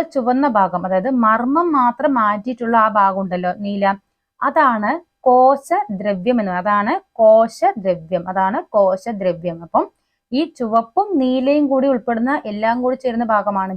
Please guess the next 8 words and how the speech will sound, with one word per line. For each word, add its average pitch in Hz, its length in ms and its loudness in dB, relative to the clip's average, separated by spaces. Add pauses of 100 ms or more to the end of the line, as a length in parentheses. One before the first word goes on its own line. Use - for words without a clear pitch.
ജീവദ്രവ്യം 208 640 -4
എന്ന് 220 140 -2
പറയുന്നത്. 190 340 -4 (480)
ആ 262 80 2 (100)
ഒരു 330 100 0 (100)
ചുവന്ന 285 400 2 (160)
ഭാഗം 233 320 4 (140)
ഒഴികെയുള്ള 214 560 -2